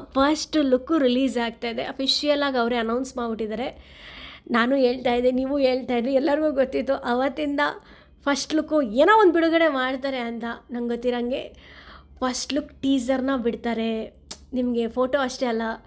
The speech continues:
ನಿಮಗೆ ವಿಷುವಲಿ ಅವ್ರನ್ನ ನೋಡೋಕ್ಕೆ ಸಿಕ್ಕತ್ತೆ. ಆ, ಆ ರೀತಿ ಅವ್ರನ್ನ ಪ್ರೆಸೆಂಟ್ ಮಾಡಿರ್ತಾರೆ ಅಂತ ಹೇಳ್ಬೋದು ಆಯ್ತಾ. ಈಗ ನೋಡ್ತಾ ಇದ್ದೀರಲ್ಲ, ಇದಂತೂ ದರ್ಶನ್ ಅವರ ಮನೆಯ ಮುಂಭಾಗ. ಅವ್ರು ಹೋಗೋಕ್ಕಿಂತ ಮುಂಚೆ ಇವತ್ತು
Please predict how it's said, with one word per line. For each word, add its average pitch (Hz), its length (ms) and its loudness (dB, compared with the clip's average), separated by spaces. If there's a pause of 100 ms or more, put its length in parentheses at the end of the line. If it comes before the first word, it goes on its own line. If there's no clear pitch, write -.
(540)
ನಿಮಗೆ 240 300 0
ವಿಷುವಲಿ 269 580 2
ಅವ್ರನ್ನ 254 340 2
ನೋಡೋಕ್ಕೆ 269 480 0
ಸಿಕ್ಕತ್ತೆ. 233 920 -8 (680)
ಆ, 247 40 -4 (720)
ಆ 247 120 0
ರೀತಿ 262 260 -2
ಅವ್ರನ್ನ 240 260 0
ಪ್ರೆಸೆಂಟ್ 247 440 -2
ಮಾಡಿರ್ತಾರೆ 226 760 -4
ಅಂತ 311 480 -4 (120)
ಹೇಳ್ಬೋದು 226 600 -4
ಆಯ್ತಾ. 220 220 -8 (560)
ಈಗ 381 200 10
ನೋಡ್ತಾ 370 360 8
ಇದ್ದೀರಲ್ಲ, 285 380 0 (100)
ಇದಂತೂ 269 380 -2
ದರ್ಶನ್ 254 520 0
ಅವರ 269 260 2
ಮನೆಯ 240 400 2
ಮುಂಭಾಗ. 247 500 2
ಅವ್ರು 226 220 -2
ಹೋಗೋಕ್ಕಿಂತ 277 500 2
ಮುಂಚೆ 240 420 -2
ಇವತ್ತು 240 500 -6